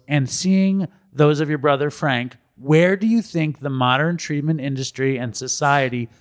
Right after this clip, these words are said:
falls short when it comes to helping an addict?"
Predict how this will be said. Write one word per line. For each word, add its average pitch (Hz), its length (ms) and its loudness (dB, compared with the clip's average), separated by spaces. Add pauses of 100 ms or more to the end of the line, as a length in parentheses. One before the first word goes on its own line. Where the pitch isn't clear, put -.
(140)
falls 147 400 2
short 127 580 0
when 135 200 -4
it 110 120 -12
comes 131 260 -4
to 143 120 -2
helping 117 320 -6
an 113 80 -8
addict?" - 360 -14